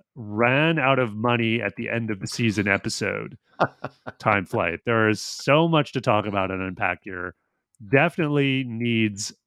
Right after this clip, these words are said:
Speaker 1: a, a rewatch. I haven't watched it in decades.
Speaker 2: Mm.
Speaker 1: Um, because, you know, it's one of those, do-, is it, is it too harshly remembered? Maybe this is actually a hidden gem. Maybe there are hidden gemmy things about it. I'm, I'm really looking forward to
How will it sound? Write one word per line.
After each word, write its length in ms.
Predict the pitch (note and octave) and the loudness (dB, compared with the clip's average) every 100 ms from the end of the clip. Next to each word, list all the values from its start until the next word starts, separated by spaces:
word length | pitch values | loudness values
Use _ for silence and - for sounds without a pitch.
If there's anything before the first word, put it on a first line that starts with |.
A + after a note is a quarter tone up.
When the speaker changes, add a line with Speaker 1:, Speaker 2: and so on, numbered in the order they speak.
| - | -4
Speaker 1:
a, 40 | A2+ | 2
a 640 | G#2 F#2+ G2+ G#2 F#2+ F#2 F2 F2+ | 2 2 0 -2 -2 -4 -8 -8
rewatch. 540 | A2 A#2 G2 F2 F2+ | -6 -2 0 0 2
I 40 | G#2+ | 2
haven't 140 | G#2+ | 2
watched 300 | F#2 F#2+ - | 2 0 -2
it 80 | G2 | -10
in 180 | F2+ F2 | -10 -8
decades. 680 | - F#2+ G2 F2 E2 E2+ - - _ - | -2 -2 -2 -8 -8 -12 -18 -20 _ -10
Speaker 2:
Mm. 380 | A#2+ B2 A2+ G2+ | -6 -4 -4 -2
Speaker 1:
Um, 640 | G#2+ G2+ F#2+ F#2 F2+ F2 F2 _ _ _ _ | 2 2 2 0 -2 -8 -14 _ _ _ _
because, 680 | A2 G2+ A#2 G#2+ G#2 F#2 - | -8 0 4 4 2 -2 -10
you 200 | A#2 B2 | -12 -6
know, 180 | G2+ F2+ | -4 -2
it's 140 | G2 - | -2 2
one 120 | G#2 | 2
of 60 | |
those, 180 | G#2 A2 | 4 2
do-, 240 | - G#2+ - | 2 -2 -2
is 220 | C3 A2+ | 0 4
it, 160 | C3+ C3+ - _ | 6 4 -2 _
is 180 | A#2 A2+ | 2 4
it 140 | C#3 | 2
too 200 | - C#3+ | 2 4
harshly 360 | C3 C3 - C#3+ | 6 4 2 -2
remembered? 500 | D3 C3+ D#3+ F2+ F2+ | 0 0 -2 -4 -8
Maybe 380 | F2+ G2 G#2 B2+ | -4 2 4 4
this 240 | A#2+ B2 | 4 4
is 140 | B2+ A#2 | 2 4
actually 640 | A2+ - B2 A#2+ A#2+ A#2 _ _ _ - | 2 2 -2 0 0 -2 _ _ _ -4
a 80 | A#2+ | 2
hidden 300 | A#2+ A2+ A2 | 2 2 2
gem. 400 | A#2+ C#3 F2+ F#2+ | 4 2 0 -4
Maybe 260 | G2 G2 | -2 0
there 160 | G2+ G2+ G2+ | 0 2 0
are 60 | F#2+ | -2
hidden 300 | - G#2+ G#2 | -4 -4 -2
gemmy 400 | F#2+ G#2 A2 G#2+ | 0 0 0 -2
things 320 | F#2+ A2+ G#2 | -2 -4 -4
about 300 | G2 G2+ A#2+ | 0 2 2
it. 120 | F#2+ - | 0 -2
I'm, 220 | G2 G2+ | -2 -2
I'm 180 | G2 F#2+ | -4 -4
really 240 | G2+ A#2+ | 0 0
looking 220 | G#2+ G#2 F#2+ | 2 -2 -4
forward 260 | G2+ F2+ | -4 -4
to 140 | F2 | -6